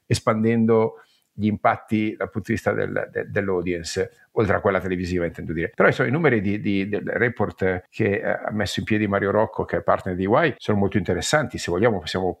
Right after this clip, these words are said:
commentarli, appunto parliamo di un giro d'affari, eh, molto, molto importante, insomma, di oltre duecentocinque milioni di euro, con, eh, un, eh, effetto indotto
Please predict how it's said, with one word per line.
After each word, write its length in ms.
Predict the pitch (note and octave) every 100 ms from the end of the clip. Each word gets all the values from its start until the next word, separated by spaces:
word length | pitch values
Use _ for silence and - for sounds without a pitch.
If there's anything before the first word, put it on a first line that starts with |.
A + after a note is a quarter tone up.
| -
commentarli, 580 | - F#2 D#3+ - G#2 G#2+
appunto 360 | E2+ G2+ F#2 -
parliamo 360 | G2+ G#2 G2+
di 60 | F#2
un 80 | F2+
giro 240 | F#2+ F#2+
d'affari, 480 | F2+ - G#2 G2+ E2+
eh, 300 | G2 F#2+ F#2 F#2
molto, 640 | G2+ - C#3+ F#3 G#2 G2+
molto 280 | - C#3+ A#2
importante, 560 | - F2+ - - -
insomma, 220 | F2+ F#2
di 60 | F#2
oltre 240 | G#2+ -
duecentocinque 1200 | G2 G2+ - G#2+ G#2 G#2 G2 _ G2 - - D3 G#2
milioni 260 | G2 G2
di 140 | G#2 E3+
euro, 560 | A#2+ D3 E3+ B2 - _
con, 540 | - D3 A#2 G#2+ F#2+
eh, 800 | F#2 F2+ - G2 F#2 F#2 - - -
un, 360 | G#2 G2+ G2
eh, 880 | F#2+ F#2 F2 F2 D#2 - - - -
effetto 320 | - D#3 D3+
indotto 760 | A2 G2+ D3 - - G#2+ F3+